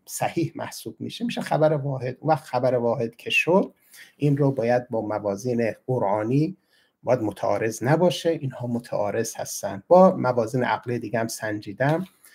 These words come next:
اونی که می‌تونم قطعاً بگم جعلی است، روایاتی است که در این زمینه به پیغمبر نسبت می‌دن. اینو دقیقاً کار کردم روش. اونجا یه روایت است میگه که «من بدل دینه فاقتلوه»، هر که دینش را عوض کرد او را بکشید. این روایت قطعاً جعلی است.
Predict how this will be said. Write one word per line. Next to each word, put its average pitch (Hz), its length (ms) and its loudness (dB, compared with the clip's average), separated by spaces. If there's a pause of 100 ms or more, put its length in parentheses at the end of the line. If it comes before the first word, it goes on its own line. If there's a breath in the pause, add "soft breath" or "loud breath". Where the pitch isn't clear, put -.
(280 soft breath)
اونی 220 260 8
که - 140 -4
می‌تونم 135 540 0
قطعاً - 320 2
بگم 117 360 2
جعلی 120 320 -2
است، 185 200 -2
روایاتی 123 360 2
است 135 120 -4
که - 60 -8
در 127 120 2
این 165 100 2
زمینه 147 280 2
به 135 80 2
پیغمبر 95 500 -8
نسبت - 400 -16
می‌دن. - 240 -20 (560)
اینو 123 260 -4 (160)
دقیقاً 117 440 4
کار 104 240 4
کردم 107 440 -8
روش. - 140 -18
اونجا 131 280 0
یه 151 140 4
روایت 127 380 2
است - 180 -6
میگه 120 160 -4
که 127 120 -8
«من 117 220 -2
بدل 123 420 0
دینه 113 380 -2
فاقتلوه»، - 600 -4 (340)
هر 185 180 4
که 143 120 -2
دینش 139 460 2
را 104 140 0
عوض 120 360 0
کرد 160 260 0
او 151 60 0
را 147 80 2
بکشید. 120 680 -6 (580)
این 190 140 8
روایت 190 280 10
قطعاً 165 260 6
جعلی 139 320 -2
است. - 380 -16